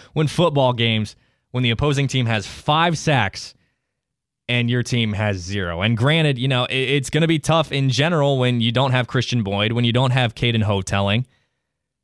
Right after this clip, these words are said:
That's gonna be tough to, to rack up any sacks, really. They got two quarterback hits. That was it, Cannon Butler and Javon Brecky. But you gotta, uh, you gotta put some pressure, right? And, I mean, I, I think they did to a degree,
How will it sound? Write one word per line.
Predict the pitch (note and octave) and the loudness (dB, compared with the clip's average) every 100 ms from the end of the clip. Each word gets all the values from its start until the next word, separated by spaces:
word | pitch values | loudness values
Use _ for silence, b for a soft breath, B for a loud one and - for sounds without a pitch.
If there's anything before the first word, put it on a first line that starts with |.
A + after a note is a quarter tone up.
| - | -4
That's | C3+ D3+ - | -2 -2 -2
gonna | C#3+ | -2
be | B2+ | -2
tough | A2+ C#3 A#2 - | 0 0 0 -2
to, | A#2 G2 | -4 -2
to | A#2 | -2
rack | A#2 A#2 A#2 | 0 0 -2
up | A2+ | -4
any | A#2+ C3 | -2 -2
sacks, | A2 A2 F#2+ - | -2 -4 -4 -6
really. | A2+ G2+ | -6 -4
They | G#2 | -2
got | B2 A2+ | -4 -4
two | - F3 | -4 -4
quarterback | - D3 C3+ B2 A2+ | 0 0 0 0 -2
hits. | - G#2 - | -4 -6 -2
That | B2 A2 | -2 -2
was | G2+ | -2
it, | G#2+ - | -4 -2
Cannon | A#2+ A2+ | -2 0
Butler | G#2+ G#2 G#2+ | 0 0 0
and | G#2 | -2
Javon | G2 F#2+ G#2 G#2 | -2 -2 0 0
Brecky. | F#2+ - G#2 C3 _ _ _ _ _ _ _ _ _ _ _ _ _ - | -2 -2 -4 -6 _ _ _ _ _ _ _ _ _ _ _ _ _ -4
But | B2+ D3+ C#3+ | 0 0 0
you | |
gotta, | C3+ D3 D#3 C3 - | 0 0 2 0 -4
uh, | C3 | -10
you | B2 B2+ | -6 -4
gotta | D3 D3 B2+ | 0 0 0
put | B2+ A2 | -4 -4
some | - B2+ A2 | -2 0 0
pressure, | A2 G#2+ - F#2 G2+ | -2 -2 -4 -8 -8
right? | - G#2+ A2 A2+ | -6 -2 -2 -4
And, | A2 | -4
I | A2 | -2
mean, | A#2 A2+ A2 A2 - | 0 -2 -4 -10 -6
I, | B2 A#2 | -6 -2
I | B2+ | -4
think | - C3 | -2 -4
they | A#2+ | -2
did | G#2 G#2+ A2+ | -2 0 -2
to | - A2+ | -2 -2
a | |
degree, | F#2 A2 B2 G2+ | -2 -2 0 -2